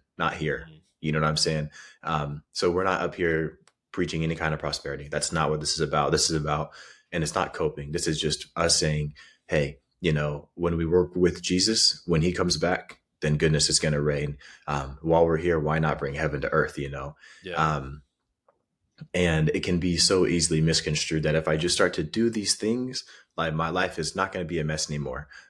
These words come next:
Speaker 1: Satan is gonna come after you. Paul came after Satan. You know what I'm saying? So prepare yourself, sharpen your sword, and be ready so that that joy from the Holy Spirit permeates through you. And it does not matter what happens.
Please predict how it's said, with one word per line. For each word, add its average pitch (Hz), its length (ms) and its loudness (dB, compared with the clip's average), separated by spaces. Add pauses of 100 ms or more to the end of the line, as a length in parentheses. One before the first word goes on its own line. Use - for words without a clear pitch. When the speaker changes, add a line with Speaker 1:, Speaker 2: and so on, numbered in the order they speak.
(140)
Speaker 1:
Satan 127 440 2
is 107 120 -2
gonna 95 180 0
come 92 240 -2
after 87 320 -2
you. 71 320 -6
Paul 98 320 2
came 90 240 0
after 82 240 -2
Satan. - 440 -2 (200)
You 82 80 -2
know 78 80 2
what 78 60 2
I'm 78 80 2
saying? 78 320 -2 (300)
So 82 180 2
prepare 98 380 2
yourself, 73 320 2
sharpen 85 300 0
your 73 100 -2
sword, 80 260 0
and 76 40 0
be 73 120 -2
ready 78 420 0 (280)
so - 160 2
that 78 240 2
that 76 180 0
joy 85 300 4
from 82 160 2
the 76 80 4
Holy 76 200 6
Spirit 82 420 2
permeates 82 480 2
through 69 180 -2
you. 67 240 -6
And 73 160 -2
it 85 100 2
does 95 180 -2
not 85 360 0
matter 80 260 -2
what - 140 -2
happens. - 540 -10